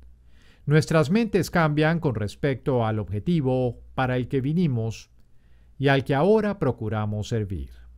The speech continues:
Le traemos buenas nuevas al Hijo de Dios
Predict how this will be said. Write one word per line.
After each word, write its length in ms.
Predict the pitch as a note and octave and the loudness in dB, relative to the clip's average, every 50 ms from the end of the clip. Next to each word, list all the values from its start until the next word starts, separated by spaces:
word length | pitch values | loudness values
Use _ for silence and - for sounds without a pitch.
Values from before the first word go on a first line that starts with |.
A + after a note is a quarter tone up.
| - - - - - - - - - - - - - - - - - - - - - - - - - - - - - - - - - - - - - - - - - - | -20 -20 -20 -20 -20 -20 -20 -20 -20 -20 -20 -20 -20 -20 -20 -20 -20 -20 -20 -20 -20 -20 -20 -20 -20 -20 -20 -20 -20 -20 -20 -20 -20 -20 -20 -20 -20 -20 -20 -14 -2 2
Le 140 | D3 D#3 D3+ | 4 4 4
traemos 580 | D#3 E3 F3+ G#3+ A#3 A#3 A#3 A#3 A3+ G#3+ E3 | 6 4 4 4 4 2 2 2 2 2 0
buenas 400 | D3+ C3 C#3 E3+ A3 A#3+ A#3 F#3 | 2 2 2 2 2 2 2 2
nuevas 560 | D#3+ E3 G3+ G#3 D3+ G#2+ F2+ F2 F#2 F#2+ - - | 2 4 4 2 2 0 -2 -4 -4 -4 -4 -2
al 140 | A#2 C3 | 0 0
Hijo 260 | F3 F#3 - - D3+ B2 | 2 2 2 0 0 0
de 140 | A#2+ A2+ | 0 0
Dios 680 | G#2+ C3 D3+ D3 C3 A#2+ A#2+ B2 A#2+ - - - - | 2 4 4 4 4 4 2 0 -2 -6 -10 -16 -20